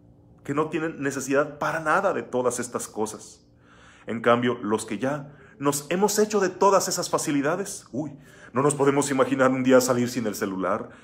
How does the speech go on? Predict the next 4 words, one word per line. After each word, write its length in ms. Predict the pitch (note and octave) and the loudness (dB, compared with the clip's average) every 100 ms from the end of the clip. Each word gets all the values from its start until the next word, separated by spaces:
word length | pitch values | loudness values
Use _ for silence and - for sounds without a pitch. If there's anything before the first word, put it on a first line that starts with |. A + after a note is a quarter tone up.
| - - | -20 -8
Estamos 440 | C3 C3 D3 D#3 - - C#3+ C3+ | -2 4 4 4 -4 -10 -12 -2
al 240 | C3+ B2+ C3+ | -2 0 4
tanto, 440 | C#3+ D3+ D#3 D#3 - | 4 4 -2 -4 -8
dependientes, 960 | A#2+ C#3+ C#3+ C3 C3+ D#3+ D#3 D#3+ - | 0 2 2 2 2 2 -2 -4 -4